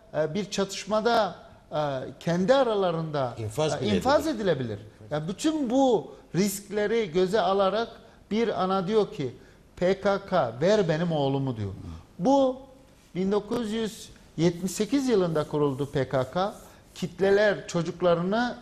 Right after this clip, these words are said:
Speaker 1: şöyle bir efsane vardı. E, diyelim ki dağda bir terörist öldürüldüğünde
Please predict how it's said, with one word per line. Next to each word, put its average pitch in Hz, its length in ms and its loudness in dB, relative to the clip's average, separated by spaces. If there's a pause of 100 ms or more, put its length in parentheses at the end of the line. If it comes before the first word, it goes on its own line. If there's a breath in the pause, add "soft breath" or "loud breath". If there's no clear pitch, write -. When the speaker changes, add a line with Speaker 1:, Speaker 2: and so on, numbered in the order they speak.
(100)
Speaker 1:
şöyle 226 400 6
bir 240 180 -2 (340 loud breath)
efsane 180 500 0
vardı. 110 400 0 (460 loud breath)
E, - 40 -10 (200)
diyelim 185 340 2
ki 185 220 -4
dağda 175 440 2
bir 185 120 2
terörist 185 580 0
öldürüldüğünde 160 1120 0